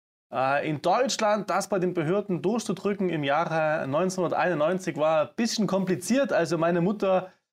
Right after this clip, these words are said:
äh, hat mich im Arm gehalten und wurde dann überzeugt, mich doch Diego zu nennen oder Timo oder Tino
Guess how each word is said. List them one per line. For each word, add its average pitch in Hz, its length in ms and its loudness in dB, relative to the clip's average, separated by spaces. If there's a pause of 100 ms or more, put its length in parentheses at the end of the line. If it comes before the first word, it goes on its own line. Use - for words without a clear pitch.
(500)
äh, 143 60 -6
hat 151 1400 0
mich 170 180 0
im 147 120 0
Arm 165 240 2
gehalten 175 580 0
und 147 640 -4
wurde 143 320 -2
dann 143 460 -2
überzeugt, 143 640 -2
mich 151 120 -4
doch 127 160 -2
Diego 175 460 0
zu 180 160 -4
nennen 165 400 0
oder 127 580 0
Timo 190 640 2
oder 135 560 0
Tino 208 500 2